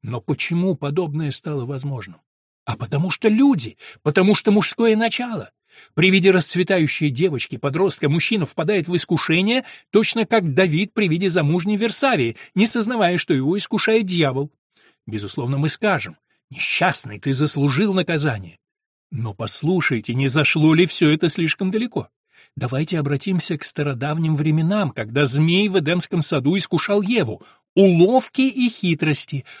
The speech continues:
Ложь породила ложь, а та породила другую, и еще, и еще, и все это обернулось какой-то нелепой комедией. Но мы должны опираться на здравый смысл. Лишь он должен руководить нами".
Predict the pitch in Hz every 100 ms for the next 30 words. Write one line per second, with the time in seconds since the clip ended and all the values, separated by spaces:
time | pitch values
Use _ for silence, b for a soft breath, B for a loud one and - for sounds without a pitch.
0 | B - 110 160 214 - 156 147 151 170
1 | 196 202 185 180 117 - B 156 160 226
2 | 220 190 170 220 190 214 170 165 156 170
3 | 226 240 214 - 202 196 220 214 - 214
4 | 214 B B 156 - - 170 151 156 151
5 | 151 175 160 - 143 139 165 156 160 170
6 | 185 180 165 175 160 110 101 - _ _
7 | _ _ - 117 151 175 156 151 123 170
8 | 156 151 143 165 - 156 151 143 135 165
9 | 151 147 - 156 160 - - b b 165
10 | 190 - - 226 226 208 185 196 180 180
11 | 175 175 180 175 170 151 143 107 95